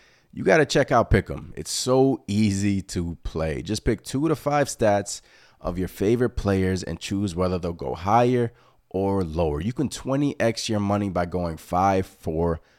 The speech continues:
five. I've been, you know, choosing a bunch of Knicks on this, and I'm absolutely loving it. Sound like fun?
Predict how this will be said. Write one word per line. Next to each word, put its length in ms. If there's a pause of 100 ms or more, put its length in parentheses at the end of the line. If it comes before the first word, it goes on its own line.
(120)
five. 760 (400)
I've 160
been, 340 (140)
you 80
know, 320 (200)
choosing 400
a 40
bunch 380
of 120
Knicks 300
on 160
this, 320
and 320
I'm 180
absolutely 760 (320)
loving 340
it. 160
Sound 240
like 160
fun? 400